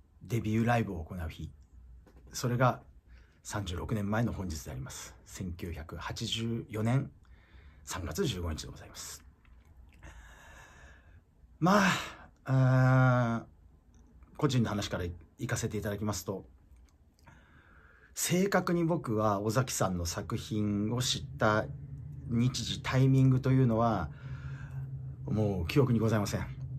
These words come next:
えー、音楽を聴き出して、中学生だったとは記憶しておりますけれども、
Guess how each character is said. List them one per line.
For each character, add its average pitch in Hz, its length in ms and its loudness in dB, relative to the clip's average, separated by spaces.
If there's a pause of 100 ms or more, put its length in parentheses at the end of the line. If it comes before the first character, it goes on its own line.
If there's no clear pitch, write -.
(800)
え - 600 -6 (420)
ー、 139 40 -2
音 160 140 6
楽 131 220 6
を - 60 0
聴 - 120 -6
き 135 100 0
出 127 100 6
し - 140 0
て、 92 180 -2 (1300)
中 147 220 2
学 143 140 6
生 123 180 4
だ 113 80 4
っ - 80 -2
た 113 120 0
と 170 100 2
は 143 80 6
記 117 120 0
憶 98 140 -4
し - 60 -6
て 104 60 -4
お - 20 -2
り 95 60 -4
ま 95 100 -4
す - 80 -4
け - 80 -4
れ 87 80 -2
ど 85 80 -4
も、 92 320 -2